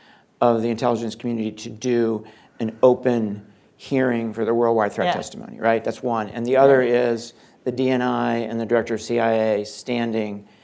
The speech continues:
Speaker 1: at the State of the Union and cheering during what were absolutely clearly political moments.
Speaker 2: Uh,
Speaker 1: Do,
Speaker 2: let's
Speaker 1: do,
Speaker 2: see.
Speaker 1: do those two things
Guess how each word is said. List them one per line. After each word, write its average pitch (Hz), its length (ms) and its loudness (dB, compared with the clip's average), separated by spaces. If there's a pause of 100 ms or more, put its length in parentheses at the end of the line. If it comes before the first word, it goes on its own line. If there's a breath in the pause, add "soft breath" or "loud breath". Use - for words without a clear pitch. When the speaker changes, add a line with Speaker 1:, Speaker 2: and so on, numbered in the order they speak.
(180 soft breath)
Speaker 1:
at - 100 -14
the 110 80 -8
State 120 220 0
of 113 60 0
the 117 80 -2
Union 110 560 -6 (420 soft breath)
and 113 120 -6
cheering 113 640 -2
during 117 280 -4
what 110 140 -4
were 110 200 0
absolutely 113 600 -2
clearly 110 360 -2
political 110 480 -6
moments. - 540 -14 (920 soft breath)
Speaker 2:
Uh, 180 540 0
Speaker 1:
Do, - 540 -10
Speaker 2:
let's 143 200 -4
Speaker 1:
do, - 80 -2
Speaker 2:
see. 170 100 0
Speaker 1:
do 165 120 6
those 170 240 8
two 196 140 2
things 160 680 -2